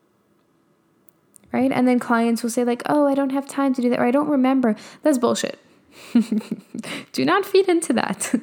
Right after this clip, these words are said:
<laughs> I've had so many health clients years ago tell me, like, "Oh, I just, oh, I couldn't write anything down today." Okay, why not?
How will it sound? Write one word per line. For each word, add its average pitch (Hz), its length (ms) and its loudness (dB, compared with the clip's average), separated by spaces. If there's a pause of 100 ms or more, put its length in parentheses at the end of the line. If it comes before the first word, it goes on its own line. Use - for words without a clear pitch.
(100)
<laughs> - 160 -16
I've 277 160 0
had 302 160 2
so 262 240 2
many 294 220 4
health 220 240 2
clients 233 420 0
years 247 200 2
ago 262 220 2
tell 254 180 0
me, 254 120 2
like, 240 180 0 (400)
"Oh, 277 120 6
I 269 120 6
just, 240 340 -2
oh, 262 220 0
I 254 180 2
couldn't 277 300 2
write 262 160 4
anything 240 340 2
down 202 260 2
today." - 420 -8 (1200)
Okay, 208 240 -2
why 202 180 0
not? 247 560 -2